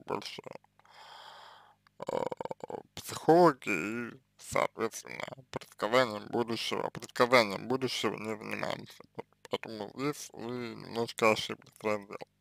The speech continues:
Дальше. А, что для психолога означает вопрос, да, как узна-, как узнать, а, будет ли он со мной? А,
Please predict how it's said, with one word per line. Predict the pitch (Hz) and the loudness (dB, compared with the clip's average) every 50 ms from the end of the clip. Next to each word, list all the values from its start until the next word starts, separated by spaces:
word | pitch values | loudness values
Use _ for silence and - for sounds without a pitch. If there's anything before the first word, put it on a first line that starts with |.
| _ _ _ _ _ _ _ _ _ _ - - - - - - - - - _ _ _ _ _ - - - - - _ _ _ _ - | _ _ _ _ _ _ _ _ _ _ -18 -16 -16 -16 -18 -20 -20 -20 -20 _ _ _ _ _ -20 -20 -20 -20 -20 _ _ _ _ -8
Дальше. | - 123 143 151 147 120 - - - 107 90 87 - - _ - _ _ _ _ _ _ _ _ _ _ _ _ _ _ _ _ _ _ _ _ _ _ _ _ _ _ _ _ _ _ - - - - | 4 12 12 12 12 12 12 12 12 8 4 0 -6 -16 _ -20 _ _ _ _ _ _ _ _ _ _ _ _ _ _ _ _ _ _ _ _ _ _ _ _ _ _ _ _ _ _ -20 -16 2 8
А, | 110 110 107 107 104 101 101 - - - - - - - - - - 113 | 10 12 12 12 12 10 8 8 6 6 4 2 0 0 -2 -4 -4 -2
что | - - - 185 190 | -2 4 10 10 10
для | 185 175 160 143 | 12 12 12 12
психолога | - - - - 123 - - 180 190 185 160 131 117 110 110 | 12 10 2 -2 -2 6 8 12 12 12 10 10 8 8 8
означает | - 110 113 110 110 - - 143 143 131 - | 8 4 -2 -2 4 6 8 8 8 6 4
вопрос, | - - 123 123 147 160 175 180 160 139 - - - - - - _ _ - | 2 2 2 2 2 2 4 6 6 4 4 -2 -12 -18 -20 -20 _ _ -4
да, | - 127 135 131 120 - - 135 - | 6 10 10 10 10 8 6 0 2
как | - 135 123 - - | 4 4 4 4 0
узна-, | 120 - - 113 107 110 107 - - 139 131 | -6 -6 -6 -4 0 0 0 0 -2 2 10
как | - 147 139 - - | 10 10 10 10 6
узнать, | 127 123 - 151 156 160 156 139 120 - - - _ - - - - - - - - - - - - - - - _ _ _ - - | -2 -2 0 2 4 6 6 6 4 -2 -10 -16 _ -14 -12 -12 -12 -14 -16 -18 -18 -18 -16 -14 -14 -16 -16 -18 _ _ _ -4 -2
а, | - 135 - - 50 50 - - - - - - - - | 2 2 4 4 4 2 0 -4 -10 -14 -14 -16 -16 -14
будет | - 131 147 143 - - - | -4 -4 -2 -2 -2 -8 -4
ли | - 117 | -2 -2
он | 127 123 - - | -2 -2 -4 -4
со | 110 113 | -4 -4
мной? | 113 - - - - - - - _ _ _ _ _ _ _ _ _ _ _ _ _ _ _ _ _ _ _ _ _ _ _ _ _ _ _ _ _ _ _ _ _ _ _ _ _ _ _ _ _ _ _ _ _ - _ _ - - - | -4 -4 -8 -8 -8 -8 -12 -16 _ _ _ _ _ _ _ _ _ _ _ _ _ _ _ _ _ _ _ _ _ _ _ _ _ _ _ _ _ _ _ _ _ _ _ _ _ _ _ _ _ _ _ _ _ -20 _ _ -12 -10 -2
А, | 120 113 110 107 104 104 104 104 104 101 101 101 101 101 101 | 2 4 6 8 8 10 8 8 8 8 8 8 8 6 6